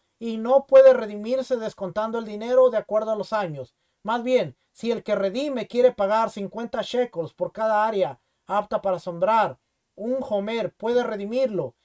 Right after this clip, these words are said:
y si no lo redime, pasa a los, a los kohanim en el Yobel, como se explicará en el, en el inciso diecinueve. Si alguien consagra su campo en el año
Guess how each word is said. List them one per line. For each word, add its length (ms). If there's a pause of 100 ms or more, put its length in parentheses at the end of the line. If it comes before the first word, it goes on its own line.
(140)
y 140
si 120
no 160
lo 120
redime, 580 (260)
pasa 360
a 20
los, 240 (200)
a 100
los 180
kohanim 500 (260)
en 140
el 160
Yobel, 480 (380)
como 260
se 80
explicará 460
en 100
el, 220
en 120
el 260 (160)
inciso 380
diecinueve. 560 (2250)
Si 140
alguien 300
consagra 520
su 140
campo 460
en 80
el 120
año 460